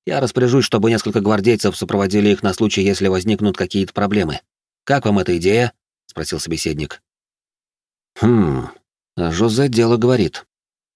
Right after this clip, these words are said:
Зачем подвергать жизни Фредерика и Даниэля опасности, хоть и теоретической, когда этого можно было избежать?» «Добро», ответил я. «Славно. Тогда завтракайте.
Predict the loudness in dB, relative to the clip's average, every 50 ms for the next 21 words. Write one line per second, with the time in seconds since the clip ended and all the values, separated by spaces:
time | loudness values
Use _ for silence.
0 | _ _ _ -6 -4 -4 0 2 2 2 2 2 0 0 0 -2 0 -2 -2 -2
1 | 0 0 0 2 2 0 0 0 0 0 2 2 2 0 0 0 -2 0 0 0
2 | 0 0 0 0 0 -2 -4 -6 -6 -4 -4 -4 -2 -2 -6 -6 -4 -4 -6 -6
3 | -6 -8 _ _ _ _ _ _ _ -2 -2 -2 0 -2 -6 -4 -2 -2 -2 0
4 | 0 -2 -2 -2 -2 -2 -2 -2 -2 -4 -4 -4 -10 _ _ _ -10 -8 -6 -4
5 | -2 -2 -2 0 0 0 2 2 2 2 2 2 2 2 2 2 2 2 0 0
6 | 0 0 0 -2 -4 -4 -8 -12 _ _ _ _ _ _ _ _ _ _ _ -8
7 | -2 -2 0 0 2 0 0 0 -4 _ _ _ -16 -10 -8 -6 -4 -2 0 0
8 | 0 -2 -4 -8 _ _ _ _ _ _ _ _ _ -10 -2 0 2 2 2 2
9 | 2 0 -2 -6 _ _ _ _ _ _ -6 -4 0 0 0 2 2 2 0 2
10 | 0 -2 0 0 -2 -2 -2 -4